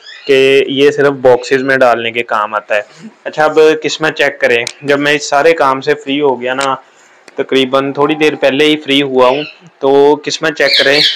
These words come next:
मैं इधर रूम में गया और ये पूरा आधा थैला मुझे पिछले साल का जो नेस्टिंग मटेरियल है ना, जो हम इस साल के शुरू में लेके आए थे पिछले सीजन का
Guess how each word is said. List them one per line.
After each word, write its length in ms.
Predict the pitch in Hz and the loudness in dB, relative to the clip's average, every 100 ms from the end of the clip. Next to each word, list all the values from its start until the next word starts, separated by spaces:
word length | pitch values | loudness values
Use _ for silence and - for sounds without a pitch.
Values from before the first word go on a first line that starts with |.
| - | -2
मैं 140 | 139 139 | 0 2
इधर 160 | 147 | 2
रूम 220 | 143 127 | 2 2
में 140 | 131 143 | 0 0
गया 300 | 139 135 160 - - 1077 - - 143 | 2 2 0 0 2 4 2 0 2
और 200 | 135 147 156 156 - - | 2 4 4 2 -4 -10
ये 360 | 143 151 165 170 | -2 0 2 0
पूरा 320 | 165 170 175 170 | 0 0 2 4
आधा 280 | 143 147 151 | 4 2 0
थैला 360 | 143 131 135 | -2 0 0
मुझे 340 | 139 127 131 139 139 _ - | -2 -2 0 0 -4 _ -12
पिछले 440 | 127 - 147 151 | -10 -6 0 0
साल 340 | 143 135 127 123 | 4 4 4 2
का 140 | 131 | 0
जो 120 | 135 | 0
नेस्टिंग 420 | 127 117 - 139 | -2 -4 -6 -8
मटेरियल 480 | 131 127 120 123 123 | -6 -6 -2 0 0
है 80 | 113 | 0
ना, 160 | 117 123 _ _ _ _ _ - | -4 -10 _ _ _ _ _ -2
जो 220 | 131 131 | 2 2
हम 140 | 139 151 | 0 -4
इस 200 | 139 - | -4 2
साल 240 | 135 127 | 2 2
के 100 | 139 | -2
शुरू 240 | 131 127 | 0 0
में 120 | 135 127 | 0 -2
लेके 300 | 117 110 117 | -4 -4 -2
आए 120 | 110 | -2
थे 100 | 131 | -2
पिछले 320 | 135 - 143 135 | -6 -4 -2 -2
सीजन 320 | 120 123 117 | -4 -8 -6
का 200 | 113 | -4